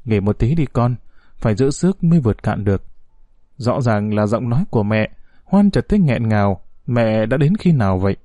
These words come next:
Ai nữa kia? Ra thế toàn là những người hàng xóm mà hàng ngày vẫn đóng kín mít cửa mỗi lần Hoan đi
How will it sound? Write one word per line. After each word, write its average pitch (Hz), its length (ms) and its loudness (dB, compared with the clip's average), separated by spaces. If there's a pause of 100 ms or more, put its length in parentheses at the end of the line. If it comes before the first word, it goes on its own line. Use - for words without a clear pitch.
(280)
Ai 127 260 0
nữa 123 220 -2
kia? 120 140 0 (500)
Ra 156 180 0
thế 170 320 2
toàn 120 160 0
là 113 100 0
những 147 160 -2
người 180 120 2
hàng 113 240 -2
xóm 170 340 0
mà 151 80 2
hàng 107 220 -2
ngày 104 200 2
vẫn 170 200 -4
đóng 175 240 0
kín 190 280 2
mít 247 220 -2
cửa 98 260 2
mỗi 220 200 -2
lần 104 140 0
Hoan 147 220 -2
đi 139 120 0